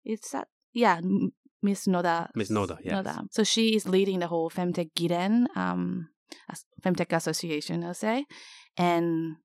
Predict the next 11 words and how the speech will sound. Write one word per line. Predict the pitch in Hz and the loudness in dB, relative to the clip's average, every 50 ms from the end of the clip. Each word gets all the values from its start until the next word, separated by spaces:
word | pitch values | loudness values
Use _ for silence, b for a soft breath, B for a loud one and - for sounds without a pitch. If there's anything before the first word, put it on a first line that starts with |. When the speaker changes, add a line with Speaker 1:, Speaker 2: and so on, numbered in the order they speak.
| _ _ _ _ _ _ - | _ _ _ _ _ _ -2
Speaker 1:
we | 196 190 | 0 0
do, | 180 - 214 214 | 4 4 6 6
like, | 196 185 - - | 6 4 2 2
monthly, | 175 180 190 196 202 - - 180 165 160 | 2 4 6 4 4 2 2 0 0 2
we | 165 165 165 | 2 2 4
meet, | 175 185 185 - - | 4 4 2 2 0
we | 185 180 180 | 0 0 0
meet | 175 175 185 185 | 0 2 2 4
up | 190 - | 4 4
monthly, | 180 180 175 175 180 - 185 165 156 151 160 170 190 - - - | 4 4 4 2 2 0 0 -2 -2 -2 -2 -4 -8 -10 -8 -2
inviting | - 190 185 175 160 - 175 190 202 196 180 170 165 165 160 160 165 165 | 2 2 2 6 8 8 8 10 8 6 2 0 -2 -2 -4 -6 -6 -10